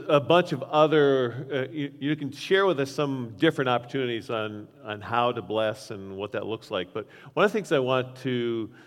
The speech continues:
uh, find out from you is, like, what is the fruit? What have you noticed in your grandkids and,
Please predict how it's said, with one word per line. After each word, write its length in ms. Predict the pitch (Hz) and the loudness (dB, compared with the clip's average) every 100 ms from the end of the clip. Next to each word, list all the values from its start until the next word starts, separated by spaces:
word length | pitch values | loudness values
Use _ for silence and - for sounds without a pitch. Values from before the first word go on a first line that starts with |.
| _ - | _ -4
uh, 220 | 123 120 | 0 0
find 280 | 110 131 127 | 0 -2 2
out 200 | 123 127 | 4 2
from 120 | 127 117 | -2 -6
you 280 | 110 107 | -4 -4
is, 380 | 113 110 101 - | -4 -4 -6 -6
like, 200 | 117 110 - - | -4 -4 -6 0
what 180 | 151 | 2
is 120 | 190 151 | 2 2
the 240 | 123 107 | -2 -2
fruit? 580 | - - - 143 104 - | -4 -14 -2 -2 -2 2
What 160 | 139 | 6
have 120 | 220 190 | 6 4
you 140 | 156 | -2
noticed 680 | 131 123 120 131 160 - 127 | -2 0 0 0 -2 -6 -8
in 180 | 123 | -6
your 180 | 120 104 | -4 -6
grandkids 760 | 98 98 107 117 127 165 165 135 | -6 -8 -6 -6 -4 -2 -2 -4
and, 180 | 117 | -6